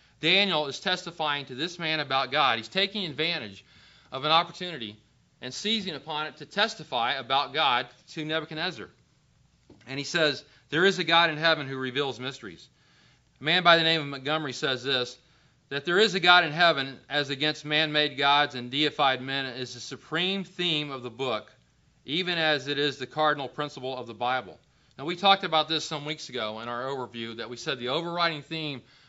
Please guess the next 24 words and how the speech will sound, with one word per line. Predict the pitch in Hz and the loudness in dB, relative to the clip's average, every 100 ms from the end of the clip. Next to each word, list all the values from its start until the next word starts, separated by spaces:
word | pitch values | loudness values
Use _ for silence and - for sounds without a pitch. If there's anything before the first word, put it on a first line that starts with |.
| - | -8
of | 127 | -8
the | |
book | 127 147 | -4 -4
of | 139 | -2
Daniel | 127 139 131 | -4 -2 -4
is | 117 | -6
what? | 135 127 87 _ _ _ _ _ _ _ _ - | -4 -4 -4 _ _ _ _ _ _ _ _ -20
Sovereignty | - 131 131 135 | -6 -2 -2 -4
of | 131 | -8
God, | 131 151 110 | -4 -2 -2
right? | 107 143 - _ _ _ _ | -4 -4 -8 _ _ _ _
God | 139 151 160 | 8 8 8
rules | 143 160 175 147 | 4 0 0 -2
in | 139 | -6
the | 131 | -8
affairs | 120 156 156 135 | -4 2 2 2
of | 131 | -4
men, | 135 165 113 90 90 _ | -6 -6 -6 -10 -20 _
and | 120 120 | -12 -10
he's | 131 | -8
sovereign | - 143 139 127 | 0 2 2 -4
over | 127 127 | -6 -4
all | 131 120 | -4 -4
things. | 151 135 95 | -8 -8 -12